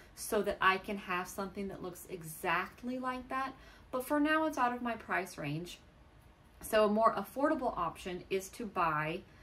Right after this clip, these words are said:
that plant self-pollinated. Again, just like with my Crystal Hope, it is the plant and it is self-pollinated, but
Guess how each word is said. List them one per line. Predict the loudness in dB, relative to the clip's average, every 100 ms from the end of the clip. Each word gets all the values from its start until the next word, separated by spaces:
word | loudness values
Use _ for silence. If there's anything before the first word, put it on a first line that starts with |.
| -20 -18 2
that | 4 4 2
plant | -8 -2 0 0 -2 -10 -18 -20 -20 -20 -20 -20 -18
self-pollinated. | -6 2 2 2 -4 -6 -2 -2 -2 -6 -10 -14 -16 -20 -2
Again, | 0 2 2 2
just | 0 -2 -2
like | -2 -2
with | -2
my | -2
Crystal | -2 -4 -2 -2 -2
Hope, | -2 -2 -2 -8 -20 -20 -20 -20 -8 0
it | 4
is | 6 4
the | -2
plant | -4 2 4 4 2 -2 -4
and | 0 0
it | 0
is | -2
self-pollinated, | 0 0 -2 0 2 4 2 -2 -4 -6 -8 -14 -20 -20 -14 2
but | 4 4 2